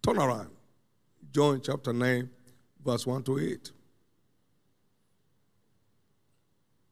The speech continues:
"Cast your net on the right side."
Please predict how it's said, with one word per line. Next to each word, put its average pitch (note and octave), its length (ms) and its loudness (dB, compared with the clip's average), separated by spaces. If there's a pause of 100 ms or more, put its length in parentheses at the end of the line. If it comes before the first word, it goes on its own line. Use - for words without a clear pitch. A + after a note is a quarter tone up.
(1300)
"Cast A3 280 6
your G#3+ 100 8
net A3+ 220 8
on G#3+ 100 8
the G3+ 60 10
right G3+ 200 10
side." B2+ 460 0